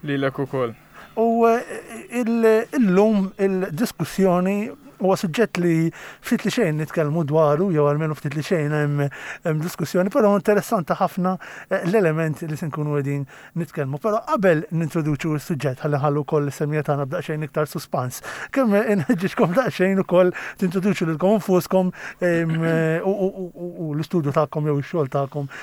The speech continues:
Speaker 2: eh, x'inhu. Jien dejjem nibda ko-, k-, clockwise għax hija l-iktar faċli, allura clockwise minn naħa tiegħi huwa Sean, fidejk.
Speaker 1: Mela, hello, jien Sean Lija miż-Żurri.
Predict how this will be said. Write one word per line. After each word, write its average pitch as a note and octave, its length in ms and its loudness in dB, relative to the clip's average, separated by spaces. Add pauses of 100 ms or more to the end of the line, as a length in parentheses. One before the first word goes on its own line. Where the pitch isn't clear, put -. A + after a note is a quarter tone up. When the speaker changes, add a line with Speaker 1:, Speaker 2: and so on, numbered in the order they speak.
(140)
Speaker 2:
eh, - 240 -10
x'inhu. D#3+ 340 -2
Jien F#3+ 160 4
dejjem E3 220 2
nibda D#3 180 0
ko-, F#3+ 160 -2
k-, - 220 -8 (100)
clockwise F#3 380 0
għax E3+ 100 -4
hija D#3+ 140 2
l-iktar D3+ 260 0
faċli, C#3+ 400 0
allura D3+ 240 -2
clockwise D3 320 -4
minn E3+ 140 -4
naħa D3 180 -6
tiegħi D3 160 2 (320)
huwa D3+ 240 2
Sean, A#2+ 240 -8
fidejk. D#3 400 -4 (800)
Speaker 1:
Mela, C#3 320 0 (400)
hello, A3 480 4 (480)
jien C#3 160 -2
Sean E3 320 2
Lija G3+ 240 4
miż-Żurri. F3 540 0